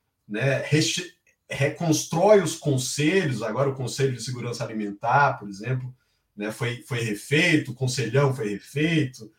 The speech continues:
né, a, a, as, a, os mecanismos de participação popular estão sendo reelaborados, né, e, e o povo tá sendo convidado a comparecer no,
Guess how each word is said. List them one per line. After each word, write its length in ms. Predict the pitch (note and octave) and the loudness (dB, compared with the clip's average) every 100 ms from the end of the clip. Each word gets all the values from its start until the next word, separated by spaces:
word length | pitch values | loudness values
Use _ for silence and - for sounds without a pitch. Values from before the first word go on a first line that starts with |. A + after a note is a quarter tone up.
| _ _ - | _ _ -2
né, 80 | |
a, 100 | B2+ | 0
a, 480 | - B2 - G#2+ G#2+ A2+ | 0 -2 -4 -4 -2 -2
as, 280 | A#2 C3+ - | -2 -4 -4
a, 220 | A#2 A#2+ | -2 -2
os 120 | B2+ C3 | -2 2
mecanismos 920 | D3+ - D#3+ C#3 D#3+ A3 E3 D3 B2+ | 2 4 6 6 6 4 4 4 4
de 60 | |
participação 760 | - B2 - - C3 - D3+ C#3+ | 4 0 0 -2 -2 0 0 2
popular 580 | C#3 B2 A2+ A2+ A#2+ - _ _ _ | 0 -2 -2 0 -2 -6 _ _ _
estão 200 | - C#3 | 0 2
sendo 340 | C3 C#3+ C#3 C3+ | 2 2 2 4
reelaborados, 1120 | C#3 F3+ F3+ D3 B2 A2 - F#3+ G3 D3+ A2 | 6 6 8 6 4 2 4 4 2 -2 -6
né, 160 | B2+ | -4
e, 60 | B2+ | -4
e 260 | B2+ A2 | -4 -6
o 140 | A2+ - B2+ | -8 -10 -6
povo 360 | - F#3 E3+ C3+ | 6 8 8 6
tá 140 | A#2 | 0
sendo 320 | - B2 A#2 G#2+ | -4 -6 -6 -8
convidado 800 | B2 G#2+ G#2+ A2 A2+ G#2+ G2+ - _ _ _ - | -6 -6 -2 0 0 -2 -6 -12 _ _ _ -10
a 80 | G#2 | -4
comparecer 760 | B2 A2 B2 A2 - A#2 A2 | -2 2 2 0 -2 -4 -2
no, 360 | A2 A2 A2+ | -2 -4 -4